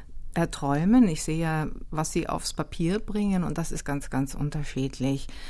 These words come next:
Biografischer, fiktiver. Es gibt viel Auseinandersetzung mit aktuellen politischen Themen, das finde ich sehr auffällig und sehr viel Diskussion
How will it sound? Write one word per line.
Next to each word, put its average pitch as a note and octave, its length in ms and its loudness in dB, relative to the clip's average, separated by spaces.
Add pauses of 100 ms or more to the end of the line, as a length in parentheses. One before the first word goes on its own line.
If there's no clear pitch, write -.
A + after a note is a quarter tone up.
(140)
Biografischer, C#3 1000 -2
fiktiver. D3 680 -2
Es - 120 -6
gibt - 160 -6
viel B3 260 4
Auseinandersetzung E3 1040 0 (320)
mit D#3+ 260 0
aktuellen E3 600 4
politischen G3+ 600 -2
Themen, G#3+ 460 0
das E3+ 200 -6
finde F#3 180 -2
ich F3+ 120 -4
sehr - 240 -4
auffällig F#3 580 -2 (320)
und F3 260 6
sehr E3+ 240 4
viel D#3+ 440 2
Diskussion E3 1120 4